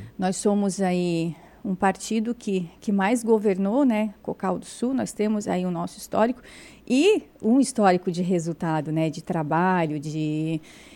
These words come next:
de modelo, onde o município, é, teve os períodos que ele mais desenvolveu,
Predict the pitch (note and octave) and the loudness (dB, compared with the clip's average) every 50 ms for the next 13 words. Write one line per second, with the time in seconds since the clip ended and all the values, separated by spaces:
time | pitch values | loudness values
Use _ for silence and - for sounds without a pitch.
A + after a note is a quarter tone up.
0 | - - - F3 D#3+ E3+ F3 F3+ F3+ F3+ - G3+ G3+ G#3+ G#3 F3 D#3+ D#3+ G#3 A3 | -18 -10 -8 -6 -2 0 2 4 4 4 4 4 4 4 4 2 4 6 8 10
1 | B3 C4+ C4 A#3 G#3 G3+ - - - - G#3+ A#3 B3+ B3+ B3 C4+ A#3+ A#3+ A#3+ A#3 | 12 10 10 10 8 8 6 2 0 2 4 6 6 6 4 4 4 4 4 4
2 | A#3 A#3 - - - C#4 C#4 C#4 - D4+ D#4 D4 - - - - - _ _ _ | 2 0 0 0 0 0 0 2 2 2 2 2 -2 -10 -20 -20 -20 _ _ _
3 | _ _ - - A3 A3 A3+ A3+ A3+ A3+ A3+ A3+ A3+ - B3+ B3+ A#3+ B3 C#4 - | _ _ 2 4 6 6 8 8 6 6 4 2 4 4 4 6 6 4 0 0
4 | - - B3 B3+ - - C#4+ C#4 B3 B3 C4 C#4 B3+ D4 C#4+ - - - D#4+ D4 | 0 -2 -2 -2 0 2 4 4 4 4 4 2 2 0 -2 -4 -4 -2 0 2
5 | D#4 D#4 D#4 D4+ D4+ D#4 E4 D#4 E4 D#4 D4+ E4 E4 D#4 E4+ F4 C4+ C#4 A3+ F#3+ | 4 6 6 6 8 6 6 4 0 -2 0 2 2 2 2 2 4 6 6 4
6 | F3+ | 4